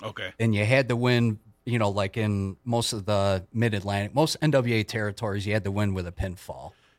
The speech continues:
Speaker 1: Yeah, when I was watching this, I was thinking, "Why did W W F, with the way that they did their cage matches, which you either had to come out the door or over the top,
Speaker 2: Yeah.
Speaker 1: why did they even bother to ever put a referee in the cage?"
Speaker 2: Yeah, really.
Speaker 1: You wouldn't even had to.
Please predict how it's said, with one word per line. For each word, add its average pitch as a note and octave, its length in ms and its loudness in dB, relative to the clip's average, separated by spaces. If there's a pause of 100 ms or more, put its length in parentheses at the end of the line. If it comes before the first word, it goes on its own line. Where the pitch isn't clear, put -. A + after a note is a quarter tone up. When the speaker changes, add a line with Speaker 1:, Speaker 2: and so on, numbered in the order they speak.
Speaker 1:
Yeah, D#3 100 2
when D#3+ 140 2
I G#3 60 6
was F#3 180 4
watching C3 320 2
this, A2 160 -10
I A2 80 -2
was G#2+ 160 -6
thinking, G#2+ 400 -8 (320)
"Why F#3 540 0 (200)
did B2 240 -2
W B2 260 -2
W A2 600 -6
F, G2 500 -6 (600)
with A#2 120 -16
the A#2 80 -10
way B2+ 180 0
that C3 140 -4
they A#2+ 120 -4
did A2+ 140 -6
their G#2+ 140 -6
cage G2+ 280 -10
matches, G2 360 -12
which F#2 220 -14
you G2 120 -18
either F#2+ 160 -10
had G2 140 -6
to F#2 40 -18
come G#2+ 160 -12
out F#2+ 140 -6
the G2 60 -20
door F#2+ 240 -8
or F2 40 -10
over F#2 140 -14
the F2 60 -20
top, A2 260 -6 (240)
Speaker 2:
Yeah. G2+ 80 0
Speaker 1:
why C#3+ 100 6
did F#3 120 2
they F#3 80 4
even D#3+ 160 0
bother B2 260 2
to G2+ 60 -2
ever G#2+ 200 -6
put A#2+ 180 -6
a G#2 80 -2
referee G2+ 600 -8
in B2+ 300 -2
the A2 60 -6
cage?" B2+ 460 -10 (140)
Speaker 2:
Yeah, D#3+ 200 4 (160)
really. C3 360 4
Speaker 1:
You B2 120 -2
wouldn't C3 180 0
even C3+ 160 -2
had C#3 260 -2
to. F2 140 -20